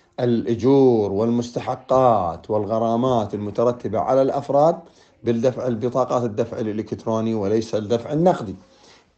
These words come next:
<clears throat> وأنا أعتقد أنه الحكومة قطعت شوط طويل في هذا الموضوع عندما أصدرت تعليمات لكل الدوائر وكل المؤسسات أنه يجب، آه، ال-، القبول الدفع بالوسائل الدفع الإلكتروني بالبطاقات اللي موجودة. لكن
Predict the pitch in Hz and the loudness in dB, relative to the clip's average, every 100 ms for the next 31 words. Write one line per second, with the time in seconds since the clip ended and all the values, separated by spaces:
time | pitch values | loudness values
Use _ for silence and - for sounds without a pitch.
0 | - 170 143 135 127 123 160 175 156 - | -4 -2 0 -2 0 4 6 4 2 0
1 | 135 135 127 120 - 135 123 147 135 117 | 0 2 0 -2 -2 0 0 -2 -4 -6
2 | - 123 120 120 107 117 156 131 101 - | -2 2 2 0 2 4 6 4 0 -4
3 | 110 107 110 110 104 104 107 120 120 101 | -4 -2 -4 -4 -10 -10 -8 -8 -8 -12
4 | 101 - 123 107 113 107 - 110 107 113 | -10 -10 -8 -4 -4 -4 -6 -6 -4 -2
5 | 113 107 98 113 107 98 110 107 98 110 | -2 -4 -8 -4 -4 -2 0 0 -2 -6
6 | 113 113 110 110 104 - 107 - 170 180 | -8 -4 -2 -2 -4 -8 -8 -2 -2 -2
7 | - - - - - - 113 113 120 120 | -12 -20 -20 -20 -20 -10 -4 0 2 2
8 | 117 120 127 135 135 - - - 117 110 | 4 4 4 4 2 0 -16 -8 -4 -2
9 | 110 110 104 92 107 104 - 113 135 147 | -4 -6 -8 -8 -8 -6 -4 0 4 4
10 | 135 110 92 87 - - _ - 110 104 | 4 2 -2 -6 -14 -20 _ -8 -4 0
11 | 123 - 139 - 110 113 113 117 120 104 | 0 0 -4 -4 0 4 4 2 -2 -4
12 | 98 98 101 98 98 95 123 110 113 95 | -4 -4 -6 -6 -8 0 2 2 -2 -6
13 | 98 110 - 110 110 104 98 107 104 107 | -4 -4 -6 -10 -8 -8 -6 -4 -4 -4
14 | 110 107 95 95 98 98 104 107 107 104 | -6 -8 -8 -8 -8 -8 -6 -2 -2 -4
15 | - 98 104 110 117 143 165 104 98 131 | -10 -8 -6 -4 -2 2 2 2 2 4
16 | 151 185 196 | 4 2 -2